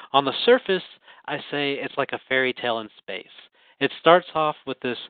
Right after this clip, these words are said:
fantasy sci-fi adventure of this, uh, of this wannabe hero on an adventure to rescue the princess. V-, v-, very, very classic. But as he dives into this, you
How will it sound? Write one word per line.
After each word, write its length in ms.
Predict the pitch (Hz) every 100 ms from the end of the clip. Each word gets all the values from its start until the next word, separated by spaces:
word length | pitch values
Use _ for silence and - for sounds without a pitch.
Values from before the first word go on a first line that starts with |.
| - - _ -
fantasy 460 | 151 175 - 185 -
sci-fi 440 | 147 143 143 143 139
adventure 840 | 131 117 110 - 110 113 110 98
of 240 | 113 104
this, 200 | 113 113 - - - - -
uh, 380 | 131 110 107 104 - _ _ _ -
of 160 | 135
this 140 | 127 113
wannabe 560 | 117 135 151 151 156 -
hero 520 | 131 120 117 117 120
on 240 | - 123
an 100 | 127
adventure 640 | 135 - 123 - 127 120 117
to 140 | 110
rescue 440 | 107 - - 127
the 80 | 120
princess. 640 | - 117 104 - 110 107 - 139
V-, 220 | 139 131
v-, 140 | 139 -
very, 260 | 147 147 131
very 260 | 147 139
classic. 520 | - 120 107 - - - - - - -
But 160 | - 135
as 200 | 135 147
he 120 | 151 139
dives 360 | 139 123 117
into 300 | 151 196 - 131
this, 200 | 120 113 - - - -
you 100 | -